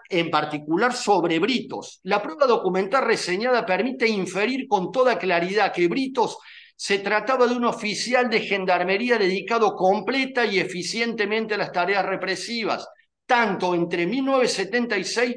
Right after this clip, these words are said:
como en mil novecientos setenta y siete. Su legajo personal describe,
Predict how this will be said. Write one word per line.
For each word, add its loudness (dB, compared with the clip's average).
como 2
en -2
mil -2
novecientos 0
setenta -4
y -4
siete. -8
Su -6
legajo 0
personal -2
describe, -4